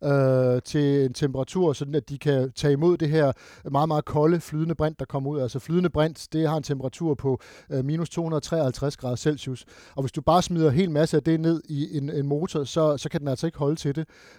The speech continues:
Øh, for det, det svarer til at få et chok. Det er ligesom, hvis du tager en,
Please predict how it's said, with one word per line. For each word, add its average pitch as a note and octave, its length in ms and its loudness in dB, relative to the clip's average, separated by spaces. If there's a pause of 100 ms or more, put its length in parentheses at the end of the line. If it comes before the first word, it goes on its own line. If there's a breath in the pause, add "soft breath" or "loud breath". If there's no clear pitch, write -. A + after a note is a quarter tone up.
Øh, C3+ 500 4
for C#3+ 120 -4
det, D3 260 2
det D3+ 120 0
svarer D#3+ 180 4
til - 140 -2
at D3 80 4
få E3 140 0
et D3 60 -2
chok. C#3+ 260 0
Det E3+ 60 2
er - 20 0
ligesom, E3 200 -2
hvis C#3+ 100 -4
du D3 100 -10
tager D#3 220 0
en, B2 160 -2